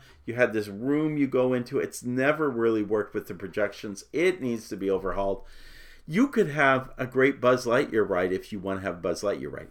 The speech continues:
In my opinion, it'd be interesting to do one that's Lightyear based, based on the new film, the new action film, than on the traditional Buzz Lightyear.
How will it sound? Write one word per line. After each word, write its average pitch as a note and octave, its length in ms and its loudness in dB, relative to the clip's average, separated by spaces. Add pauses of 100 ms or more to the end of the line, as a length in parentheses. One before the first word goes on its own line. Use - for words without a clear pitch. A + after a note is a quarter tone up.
In C#3 80 -2
my D#3+ 160 4
opinion, D3+ 480 -2
it'd A2+ 40 -12
be A2+ 180 -4
interesting A2 720 -2
to - 100 -16
do G2 200 -6
one F#2 300 -6
that's F#2 240 -8 (140)
Lightyear A2+ 560 2
based, F2+ 420 -4 (440)
based B2+ 340 0
on G2+ 180 -2
the F#2 80 -4
new C3 400 2
film, D2 560 -6 (320)
the G#2 80 -6
new A2 180 0
action D#3 440 -2
film, F2+ 440 -6
than G#2+ 220 -2
on G#2 160 -2
the G2 80 -6
traditional G#2+ 560 -6
Buzz - 300 -8
Lightyear. - 320 -12